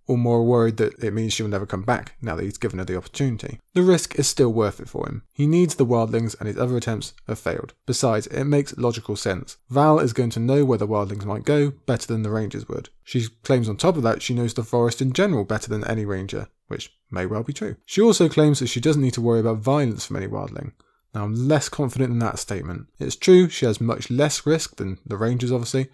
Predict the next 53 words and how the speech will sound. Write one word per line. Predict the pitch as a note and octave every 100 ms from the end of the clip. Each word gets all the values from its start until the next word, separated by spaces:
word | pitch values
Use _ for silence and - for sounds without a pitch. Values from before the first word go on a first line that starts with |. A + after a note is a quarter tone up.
| _
but | -
I | G#3
don't | G3 G#3
think | F#3 E3+
that | B2+ A#2
the | A2+
Weeper | B2 D3+ D3+ E3 D#3
wouldn't | A#2+ G#2+ G2+ A2
love | A2 -
to | A2 G#2+ G2 -
get | C#3
his | B2
hands | B2+ C3 C#3
on | B2+
her | C3
just | B2+ A2
as | A2+ G#2
a |
screw | G#2 - C#3 C3+
you | B2+ B2 B2+
to | A#2
the |
Wall, | A2 B2 B2+ B2 _ -
or | G#2 G2+ -
any | C3 C#3
of | C3+
them | C3+
out | C3 C3
there | B2 C3+
that | A#2+ D#2+
have | F#2+ -
got | A2
nothing | - A#2 A#2+ A#2+
left | A#2+ -
to |
lose, | A2+ A#2+ A#2+ A#2+
or | G#2+ -
even | D#3+ C#3+ C#3
maybe | C3+
those | B2+ B2+
bitter | A#2+ C3+ A#2 A2+
at | G2+
Mance. | B2 F#2 - - - - -
Danger | D3 D3+ C3+
does | B2 C#3 B2+
exist, | A#2+ A2+ A#2 G#2 -
but | - -
then | F3 E3 - - _ _
Val | C#3 C3+
considers | C3 B2+ A#2 B2 A2+
herself | A#2 A#2 G#2
a | G2+
fighter | - D#3+ D#3 D#3+ D3+